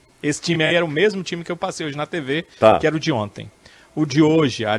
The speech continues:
Speaker 1: a mudança é Michel Macedo na lateral direita.
Speaker 2: Ah,
Speaker 1: É o mesmo time,
Speaker 2: certo.
Speaker 1: só que com Michel Macedo na lateral direita e o Kaique no lugar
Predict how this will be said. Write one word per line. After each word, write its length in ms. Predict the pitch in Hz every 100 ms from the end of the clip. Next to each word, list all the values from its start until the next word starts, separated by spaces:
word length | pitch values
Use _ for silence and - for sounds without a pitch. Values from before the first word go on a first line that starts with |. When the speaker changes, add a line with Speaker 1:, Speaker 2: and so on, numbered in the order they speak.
| 123
Speaker 1:
a 80 | 127
mudança 500 | 135 135 156 - 139
é 200 | 107 95
Michel 360 | 104 110 160 175
Macedo 640 | 170 135 - 139 175 175
na 100 | 160
lateral 380 | 135 120 117 107
direita. 460 | 98 90 98 85 82
Speaker 2:
Ah, 480 | 82 82 87 90 104
Speaker 1:
É 60 |
o 20 |
mesmo 280 | 113 - 90
time, 400 | 76 110 127 180 - -
Speaker 2:
certo. 320 | 101 85 82
Speaker 1:
só 160 | - 151
que 140 | -
com 100 | 160
Michel 400 | 156 127 - 180
Macedo 500 | 180 139 - 151 170
na 120 | 147
lateral 340 | 127 120 117 113
direita 500 | 101 95 113 160 175 - - _ 135
e 80 | 165
o 60 |
Kaique 760 | - 196 160 147 175 - 214 202 _ -
no 200 | 139 165
lugar 640 | 165 147 120 131 156 -